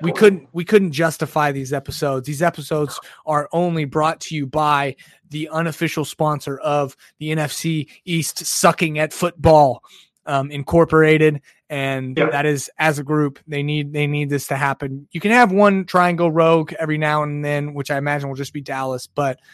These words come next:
Speaker 1: by
Speaker 2: You
Speaker 1: and
Speaker 2: have to.
Speaker 1: large, just, just keep, just keep pulling trash into the pile and let this heap grow as it rolls down the hill.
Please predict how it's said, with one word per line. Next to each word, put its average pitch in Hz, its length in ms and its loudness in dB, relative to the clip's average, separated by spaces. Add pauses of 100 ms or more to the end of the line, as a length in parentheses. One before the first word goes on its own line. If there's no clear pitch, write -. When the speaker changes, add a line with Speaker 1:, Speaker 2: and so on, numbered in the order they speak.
(440)
Speaker 1:
by 151 200 4
Speaker 2:
You 143 60 4
Speaker 1:
and 135 100 4
Speaker 2:
have 139 140 4
to. 131 100 0
Speaker 1:
large, 120 280 -12 (460)
just, - 520 -6
just - 280 0
keep, - 460 0
just 175 260 -2
keep 180 420 -4 (340)
pulling 160 320 -2
trash 151 460 -2
into 143 140 -4
the 131 80 -8
pile 135 600 -2 (160)
and 135 180 -8
let 139 160 -4
this 143 160 -6
heap 139 300 -8
grow 135 380 -4
as 127 100 -8
it 135 100 -10
rolls 123 260 -12
down 120 300 -10
the 120 60 -10
hill. 117 320 -10